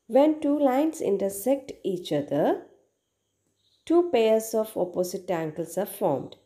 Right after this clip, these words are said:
They are called vertically opposite angles and they are equal in measure.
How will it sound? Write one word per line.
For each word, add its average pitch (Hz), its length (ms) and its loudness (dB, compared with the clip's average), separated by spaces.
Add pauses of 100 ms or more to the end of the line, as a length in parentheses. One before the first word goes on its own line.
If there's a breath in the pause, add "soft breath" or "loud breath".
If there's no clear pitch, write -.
They 170 160 2
are 170 80 0
called 170 540 -4
vertically 165 580 -4
opposite 165 640 -4
angles 143 680 -2
and 156 280 -4
they 160 200 2
are 160 320 -2
equal 208 440 -2
in 285 160 4
measure. 196 440 -2